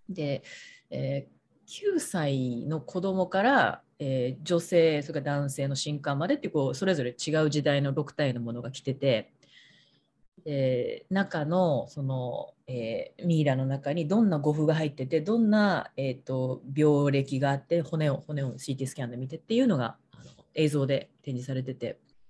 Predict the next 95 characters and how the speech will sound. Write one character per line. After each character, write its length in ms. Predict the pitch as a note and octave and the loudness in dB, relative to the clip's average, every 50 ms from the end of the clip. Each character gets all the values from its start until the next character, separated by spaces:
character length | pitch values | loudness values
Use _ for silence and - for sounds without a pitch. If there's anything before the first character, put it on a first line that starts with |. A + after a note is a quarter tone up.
| - _ _ _ _ _ _ _ _ - - - - - _ _ - | -20 _ _ _ _ _ _ _ _ -20 -20 -20 -20 -20 _ _ -2
い 40 | |
や、 120 | C#3+ C3+ C3 | 0 0 2
技 120 | D3+ E3 | 2 0
術 180 | D#3 C#3+ C#3 C#3 | 0 0 -2 -2
の 60 | B2+ | -2
進 180 | - D#3 C#3+ C3 | -2 -2 -4 -4
歩 80 | C#3+ | -4
っ 20 | B2+ | -6
て 60 | - | -6
い 20 | |
う 20 | C3 | -6
の 40 | |
は 40 | C3+ | -4
こ 100 | - D#3+ | -2 -2
う 20 | D3+ | -2
い 20 | |
う 20 | |
と 80 | D3 D#3 | 0 0
こ 60 | D3+ | 0
に 80 | C#3+ C3+ | 0 0
も、 240 | C3 A#2+ A#2+ - _ _ _ _ _ _ _ _ _ _ - C3 | -2 -4 -6 -8 _ _ _ _ _ _ _ _ _ _ -14 -12
あ 40 | B2+ | -8
の、 40 | |
影 160 | B2 - D3 C#3 | -6 -4 -4 -2
響 120 | D3 C#3+ | -2 -4
が 80 | D3 C#3+ | -4 -4
あ 0 | |
っ 20 | |
て 60 | - C3+ | -6 -8
す 100 | - - | -6 -2
ご 140 | D#3+ D3+ | -2 0
い 20 | C3+ | 0
な 160 | C#3 C3+ B2 | 0 -2 -4
と 120 | - B2+ A#2+ _ _ _ - - _ _ _ _ _ _ _ _ _ | -6 -10 -20 _ _ _ -20 -20 _ _ _ _ _ _ _ _ _
思 180 | - D3 C#3+ D3 | -6 -6 -6 -6
っ 60 | C#3 | -6
た 100 | - C3+ | -6 -6
の 140 | B2+ C3 C3 | -6 -6 -4
と、 340 | - D#3 D3 C3 - - _ _ _ | -2 0 0 0 -2 -4 _ _ _
や 160 | - E3+ F#3+ F#3 | -4 -2 -2 0
っ 40 | |
ぱ 120 | - C4 A3+ | 2 4 4
り 80 | F3 | 4
あ 80 | D#3+ D3 | 4 4
の、 100 | C#3 C#3 | 2 0
あ 80 | C3+ C3 | -2 -2
と 400 | - C#3+ - - - - - - | -2 -4 -4 -4 -6 -6 -4 0
木 380 | G3 G3 G3 F#3 F#3+ - - | 4 6 6 6 4 2 2
簡 480 | - A3+ A3 G#3+ G#3 G3+ G3+ G3+ G3+ G3+ | 4 4 6 6 4 4 2 0 0 0
が 160 | G3 G3 G3 | 0 0 2
ね、 260 | G3+ A#3+ C#4+ - - _ _ _ _ _ _ _ _ _ _ _ _ _ _ _ _ - | 2 0 -2 -4 -8 _ _ _ _ _ _ _ _ _ _ _ _ _ _ _ _ -4
同 160 | E3 F3+ F3+ E3+ | 0 2 2 4
時 80 | E3+ | 2
に 80 | E3 E3 | 2 2
展 160 | F3 F3 E3+ | 2 0 0
示 120 | E3+ D#3+ | 2 2
さ 60 | E3+ D3+ | 2 2
れ 60 | D3 | 2
て 100 | D3 E3 | 2 2
る 80 | D#3+ | 2
ん 20 | C#3+ | 0
で 60 | A#2 | -4
す 80 | - - | -6 -8
け 80 | C3 | -4
ど、 300 | C3+ E3+ E3 C#3 - - - - - - - - - _ _ _ _ _ _ _ _ _ _ _ - | 0 2 2 2 0 -2 -8 -20 -20 -20 -20 -20 -20 _ _ _ _ _ _ _ _ _ _ _ -10
あ 60 | C#3+ | -8
の、 300 | C#3+ C#3 C3+ C3+ C3+ D3 | -8 -6 -6 -6 -2 0
ラ 140 | F#3+ A3+ B3 | 2 2 4
ン 20 | |
ク 100 | B3 B3+ | 6 6
が 80 | C4 B3 | 4 6
高 200 | - A3 B3+ B3+ | 4 4 4 4
く 100 | B3 F3+ | 4 4
な 100 | D#3 D3+ | 4 4
れ 80 | D3+ | 4
ば 140 | C3 C3 C3 | 2 2 2
な 100 | D3+ E3 | 0 0
る 80 | D#3+ C#3 | 0 0
ほ 140 | C3 C3 | 0 0
ど、 320 | C3 D#3+ D3+ C#3 A#2+ - - | 0 2 2 2 2 0 -4
も 60 | - | -8
う 20 | - | -8
三 320 | - - G3 F#3+ F#3+ F#3+ | -4 -2 0 0 0 0
層 240 | F#3 - F#3 F3 F3 | -2 -2 -2 0 0
と 100 | F3 E3 | 0 -2
か 100 | - A2+ | -2 -4
に 60 | A#2+ | -10
な 60 | B2+ | -10
っ 80 | A#2+ - | -10 -12
て 80 | - B2+ | -12 -14
る 60 | B2+ | -14
ん 20 | |
で 40 | C#3 | -12
す 80 | - - | -10 -10
よ。 80 | D#3+ | -10